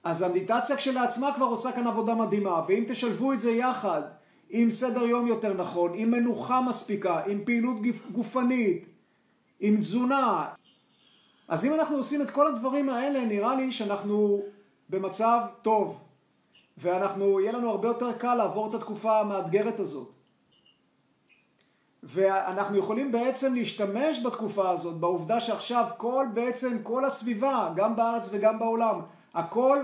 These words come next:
הטבע נותן לנו בעצם איזשהו כאן רמז, לא רמז, זה, זה כבר לא רמז, הנחיה,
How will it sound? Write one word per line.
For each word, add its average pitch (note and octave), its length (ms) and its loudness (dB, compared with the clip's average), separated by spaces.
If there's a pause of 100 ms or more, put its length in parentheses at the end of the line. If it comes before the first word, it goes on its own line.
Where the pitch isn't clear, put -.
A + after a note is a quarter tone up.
הטבע A#3 380 0
נותן B3 280 -2
לנו B3+ 160 0
בעצם A#3+ 360 -2
איזשהו A#3 400 -4
כאן A3 200 0
רמז, B3+ 540 -2
לא G#3+ 200 0
רמז, A#3 600 -2
זה, D#3+ 280 -6
זה D#3 140 -6
כבר E3 160 -4
לא G#3+ 200 2
רמז, A#3+ 460 -2 (320)
הנחיה, G#3+ 600 2